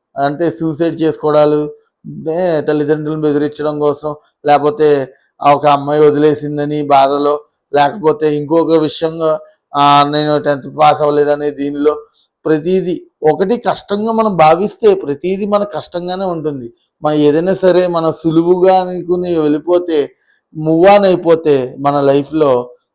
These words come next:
ప్రతిదీ కూడా చాలా ఈజీగా తయారవుతుంది ఫ్రెండ్స్. ఓకే, ఇప్పుడు మన శరీ-, మన శరీరంలో మనం పుట్టడానికన్నా ముందు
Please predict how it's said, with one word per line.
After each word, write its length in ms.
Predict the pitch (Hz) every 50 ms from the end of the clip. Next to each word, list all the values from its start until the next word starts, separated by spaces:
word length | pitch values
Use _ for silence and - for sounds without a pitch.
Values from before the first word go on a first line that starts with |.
| _ 127
ప్రతిదీ 440 | 127 135 127 131 151 156 147 160 165
కూడా 500 | 165 170 175 170 160 160 151 135 127 123 - _ _ _ _ - -
చాలా 220 | 127 117 120 131 143
ఈజీగా 540 | 147 143 139 135 123 123 147 151 147 165
తయారవుతుంది 640 | 160 160 151 139 135 135 139 135 - 139 135 135 131 113
ఫ్రెండ్స్. 380 | 113 117 113 113 107 _ _ _ _ _ _ _ -
ఓకే, 400 | 143 139 - 190 185 156 127 - - _ _ -
ఇప్పుడు 540 | 170 170 190 185 190 180 175 175 170 160 -
మన 240 | 165 156 151 156
శరీ-, 380 | 151 - 156 156 151 165 160 165 165 _ _ _ _ _ -
మన 180 | 147 151 156
శరీరంలో 920 | 147 123 156 147 151 160 165 175 185 185 185 185 185 190 185 180 175 180
మనం 260 | 165 160 151 143 143 135
పుట్టడానికన్నా 720 | - 143 131 - - 170 180 185 190 190 185 180 175 180
ముందు 800 | 170 160 160 151 151 156 160 170 175 190 208 185 151 - -